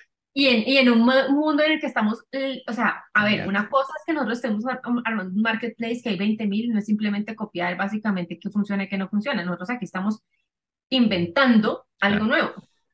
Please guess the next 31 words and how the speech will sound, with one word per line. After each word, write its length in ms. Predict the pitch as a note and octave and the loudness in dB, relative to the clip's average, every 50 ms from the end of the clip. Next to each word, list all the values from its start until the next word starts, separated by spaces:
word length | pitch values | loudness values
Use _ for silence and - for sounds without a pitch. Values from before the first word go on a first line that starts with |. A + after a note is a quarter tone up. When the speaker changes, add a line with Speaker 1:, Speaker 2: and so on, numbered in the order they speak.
| _ _ _ _ _ _ | _ _ _ _ _ _
Speaker 1:
Sí. 260 | - - - - - _ | -18 -16 -16 -16 -12 _
Speaker 2:
Entonces, 540 | - A#3 A#3 A3 A3+ G#3 F#3+ G#3 G#3+ G#3 - - - | 0 0 0 2 2 2 0 0 -2 -4 -6 -12 -16
Speaker 1:
Uf. 180 | - - - - _ _ _ _ _ _ _ _ _ _ _ _ _ _ _ _ _ _ _ _ _ _ | -16 -16 -16 -18 _ _ _ _ _ _ _ _ _ _ _ _ _ _ _ _ _ _ _ _ _ _
Speaker 2:
hicimos 500 | - C#4+ C4 A#3+ C4+ B3 A#3+ A#3+ B3+ - | -2 -2 -2 0 -2 -2 -2 -2 -2 -2
una 240 | D#4+ D4+ D4+ D#4 D#4 | 0 0 2 0 0
primera, 540 | - F4 D#4+ C#4 B3 G#3+ F#3 G3 G3+ G#3+ A3 | 0 0 0 2 0 0 2 2 0 0 0
nosotros, 320 | B3 A#3+ A#3 G#3 A3+ C4 D#4 - - _ _ _ | 0 -2 -2 -4 -8 -12 -12 -16 -16 _ _ _
digamos 340 | - B3 - A#3+ A3 A#3+ - | -6 -4 -4 -2 -4 -4 -4
que 120 | E4 D4+ C4+ B3+ B3 A#3+ - - | -6 -6 -6 -6 -6 -8 -8 -6
el 140 | - C4 B3+ | -4 -4 -2
primer 300 | B3+ C4 B3+ A3+ A3 G#3+ | 0 0 2 2 2 2
foco 340 | G#3+ - - D4 D4+ D4 E4 | 0 2 0 0 2 2 0
de 100 | E4 D#4 | 0 2
Beat 180 | B3+ B3 - - | 0 -2 -4 -6
Sports 440 | - - - F#4+ G#4 G4+ - - - _ | -10 -10 -8 -8 -8 -8 -12 -18 -14 _
era 560 | - A#3 A3+ G#3+ G#3+ G#3+ A3 A#3 A#3+ - - _ _ _ _ _ _ _ _ _ _ _ _ _ _ _ _ _ _ _ _ | -6 -4 0 2 4 4 4 2 0 -4 -12 _ _ _ _ _ _ _ _ _ _ _ _ _ _ _ _ _ _ _ _
tokens 580 | - C4 G#3+ - F#3+ E3+ - - - - - _ | 0 0 0 2 0 -4 -4 -6 -10 -12 -12 _
de 140 | - G3+ G#3+ | -2 0 0
los 160 | F#3+ E3+ - | 0 0 -2
clubes, 480 | - A3+ G3+ D#3+ - - - - - _ _ | 0 0 0 0 0 -4 -10 -16 -20 _ _
tokenizar 520 | - B3 B3 - B3 A3 G3+ G#3 G3+ F3+ | -2 -2 0 2 2 2 2 2 0 -2
los 140 | F3 F3+ - - | -4 -6 -6 -4
clubes. 420 | G3+ E3+ - - - - - _ _ _ _ _ _ _ _ - | -4 -4 -4 -8 -12 -18 -20 _ _ _ _ _ _ _ _ -14
Speaker 1:
Ujú. 280 | G2+ G2 F#2+ F#2+ C#3+ D#3 - _ _ _ _ _ _ _ _ _ _ _ _ _ | -12 -10 -10 -10 -10 -12 -14 _ _ _ _ _ _ _ _ _ _ _ _ _
Speaker 2:
La 100 | - C4 | 2 2
gente 200 | C4 B3 A#3+ B3 | 2 4 2 2
los 120 | B3 C4 C4 | 0 -2 -2
confundía 400 | C#4 C4+ B3 C4 A#3+ G#3 F#3+ G3 | -4 -4 -2 0 2 2 2 2
con 260 | - A#3 A3+ G#3+ G#3 | 0 2 2 2 2
fan 200 | - G#3+ F#3 F3+ | 2 0 0 0
tokens, 480 | - G#3 G#3 B3 B3 C#4 C#4+ - _ | -2 -2 -2 -2 -4 -4 -6 -10 _